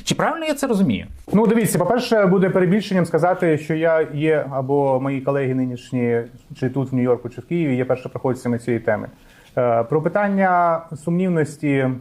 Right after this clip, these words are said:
Speaker 2: того, яким чином Російська Федерація переоформила, скажімо так, е,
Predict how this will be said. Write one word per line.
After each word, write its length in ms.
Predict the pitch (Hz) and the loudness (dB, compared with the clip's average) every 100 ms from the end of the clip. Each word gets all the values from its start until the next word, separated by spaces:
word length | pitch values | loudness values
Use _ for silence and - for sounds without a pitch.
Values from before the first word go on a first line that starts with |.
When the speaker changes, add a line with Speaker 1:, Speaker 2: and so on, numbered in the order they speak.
| - _ - | -10 _ -4
Speaker 2:
того, 320 | 151 156 160 | 0 2 2
яким 300 | 139 151 151 | 0 -4 -8
чином 500 | 151 160 147 131 131 - - _ - | -6 -2 0 0 -2 -10 -20 _ -6
Російська 380 | 131 156 156 147 | -4 -2 -2 -2
Федерація 640 | 143 143 139 135 139 127 | 0 2 2 0 -2 0
переоформила, 760 | 143 139 135 151 135 131 123 | 2 2 2 0 -2 0 0
скажімо 400 | 120 127 123 127 | -2 -4 -4 -4
так, 300 | 120 127 120 - | 0 0 -2 -2
е, 360 | 120 117 120 | -2 0 -4